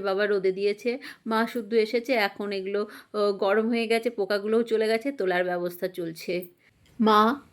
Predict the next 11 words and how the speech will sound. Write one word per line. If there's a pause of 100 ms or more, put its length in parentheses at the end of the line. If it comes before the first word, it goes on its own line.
(100)
পায়ে
ব্যথা
নেই, (100)
দোতলার
ছাদে
চলে
এসেছে, (380)
দেখো
সিঁড়ির
কাছে
বসে